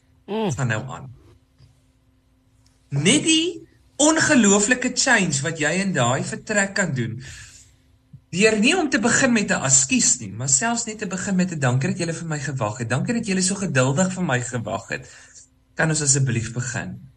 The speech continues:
Speaker 2: Dadelik is die moed geap, die mense is daar en ons kan operate. En dit was toe net vir my 'n profound ding. Dit is vir my hierdie klein woordjie wat 'n ongelooflike impak het. En dis waar my breinselle is.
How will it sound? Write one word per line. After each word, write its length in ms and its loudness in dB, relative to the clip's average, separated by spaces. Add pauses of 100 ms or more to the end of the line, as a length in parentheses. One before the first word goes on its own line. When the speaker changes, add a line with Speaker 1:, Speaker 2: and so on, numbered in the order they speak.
(560)
Speaker 2:
Dadelik 1120 4 (380)
is 180 0
die 160 2 (140)
moed 260 4
geap, 680 0 (200)
die 140 2
mense 500 4
is 180 2
daar 440 0
en 200 -8
ons 220 -4
kan 180 -6
operate. 640 -6 (760)
En 100 -6
dit 140 0
was 140 0
toe 120 -4
net 180 -2
vir 80 -6
my 180 0
'n 40 -4
profound 540 -4
ding. 240 -2
Dit 120 -4
is 80 -4
vir 100 -8
my 140 -6 (340)
hierdie 240 -8
klein 400 -2
woordjie 360 -2
wat 160 -4
'n 100 -4
ongelooflike 680 -2
impak 300 0
het. 440 -8
En 160 -4
dis 200 4
waar 120 0
my 160 -2
breinselle 680 -2
is. 260 -4